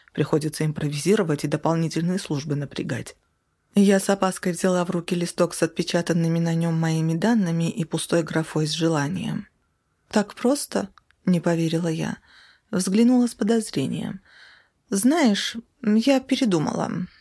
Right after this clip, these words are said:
Хочу и правда стать английской принцессой. Сделаешь?»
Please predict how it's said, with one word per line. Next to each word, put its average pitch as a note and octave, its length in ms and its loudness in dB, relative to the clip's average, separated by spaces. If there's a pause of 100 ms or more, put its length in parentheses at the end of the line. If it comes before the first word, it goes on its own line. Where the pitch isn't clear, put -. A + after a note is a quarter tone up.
(320)
Хочу C4+ 340 0
и C4 80 4
правда E3 340 0
стать - 280 -6
английской E3+ 420 -4
принцессой. - 840 -4
Сделаешь?» G3 720 -4